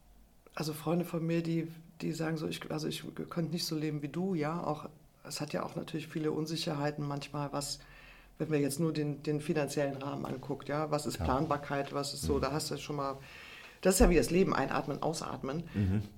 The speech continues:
Speaker 1: So, mal läuft's, mal weniger gut, mal kommen sie alle auf einmal, mal kommt gar keiner, wo du denkst, "Könnt ihr euch bitte mal absprechen und irgendwie
Speaker 2: Mhm.
Speaker 1: nacheinander kommen, dann wär doch schön, dann hab ich
Speaker 2: Mhm.
Speaker 1: auch irgendwie", ne, so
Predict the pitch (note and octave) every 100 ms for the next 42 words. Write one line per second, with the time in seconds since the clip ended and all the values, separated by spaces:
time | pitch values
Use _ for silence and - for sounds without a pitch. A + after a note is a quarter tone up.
0 | - - C#3+ C#3 D3+ D3+ G3 G#3 - E3
1 | D#3 G3+ G#3+ F#3+ F#3+ G3+ F#3 E3+ F3 F3
2 | F3+ E3 D#3+ D#3 - G3 A3 G3+ G3 F3
3 | E3 E3+ E3 G#3 G#3+ F#3 F3 F3 E3+ -
4 | G#3 G3 F3 G#3 G3 F#3+ - - - G3
5 | G3 F#3+ - - E3 - G2+ D#3 A#3 A#3+
6 | G#3+ G#3 G#3 G3 E3+ E3+ D#3+ - F3+ G#3+
7 | A#3+ E3 G2+ F2+ - - - - E3+ D3+
8 | D3 C#3+ - D3+ D4+ - D#3